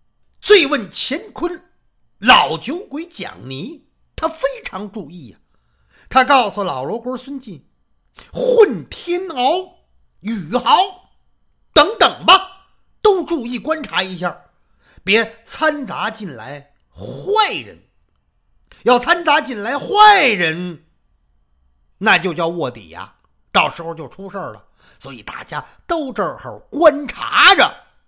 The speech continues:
没什么坏人，到现在为止都是好人，包括那穿绿衣服的。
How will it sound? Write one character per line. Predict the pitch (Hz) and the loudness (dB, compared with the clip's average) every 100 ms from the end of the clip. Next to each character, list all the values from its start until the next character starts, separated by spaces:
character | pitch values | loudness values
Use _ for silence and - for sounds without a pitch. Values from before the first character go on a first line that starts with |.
| _ | _
没 | 113 135 254 | -6 -2 -2
什 | - | -4
么 | 127 | -10
坏 | 117 143 | -6 -6
人， | 101 92 95 _ _ _ _ | -8 -16 -20 _ _ _ _
到 | - 311 | 6 8
现 | - 392 330 | 6 2 2
在 | 370 277 | 0 0
为 | 262 311 | -4 -10
止 | - 175 | -10 -6
都 | 381 320 | -4 -4
是 | 220 | -8
好 | 127 117 | -10 -12
人， | 110 180 - _ - | -12 -14 -18 _ -8
包 | 247 311 | -6 -6
括 | 269 220 | -10 -12
那 | 185 120 | -12 -16
穿 | - 247 | -12 -8
绿 | 370 427 330 147 | -4 -2 -4 -6
衣 | 120 127 | -12 -14
服 | 123 | -16
的。 | 98 | -18